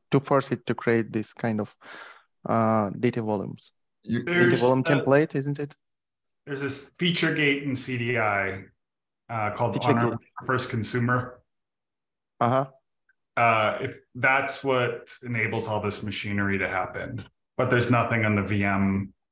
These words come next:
Speaker 3: uh, spec itself that is required.
Speaker 1: As well from KubeVirt side,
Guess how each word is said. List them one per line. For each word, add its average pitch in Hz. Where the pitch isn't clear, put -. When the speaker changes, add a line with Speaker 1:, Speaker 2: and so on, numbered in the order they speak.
Speaker 3:
uh, 92
spec -
itself -
that -
is -
required. -
Speaker 1:
As 135
well 131
from 120
KubeVirt 113
side, 110